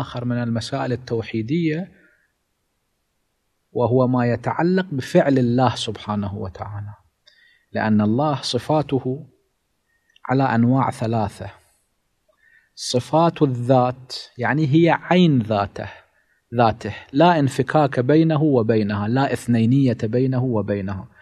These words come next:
مثل العلم والقدرة والحياة والاختيار. الله سبحانه وتعالى ليس هو شيء وعلمه شيء آخر، لا، علمه هو نفس ذاته، ليست حياته شيء وهو شيء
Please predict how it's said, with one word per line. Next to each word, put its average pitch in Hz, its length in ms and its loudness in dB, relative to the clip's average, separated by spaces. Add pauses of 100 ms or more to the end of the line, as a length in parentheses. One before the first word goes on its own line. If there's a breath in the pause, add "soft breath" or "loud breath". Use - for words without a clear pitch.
(200 soft breath)
مثل 127 220 0
العلم 117 480 2
والقدرة 113 520 -2
والحياة 101 580 -4 (260)
والاختيار. 101 720 -10 (640 soft breath)
الله 117 280 0
سبحانه 120 520 -2
وتعالى 117 480 -2
ليس 160 300 2
هو 147 240 2
شيء 147 360 2
وعلمه 123 540 2
شيء 113 360 -2
آخر، 98 460 -6
لا، 120 200 -8 (260)
علمه 131 400 2
هو 156 360 6
نفس 170 340 2
ذاته، 110 480 -2 (960 soft breath)
ليست 170 420 4
حياته 151 600 2
شيء 143 220 4
وهو 131 320 4
شيء 123 280 2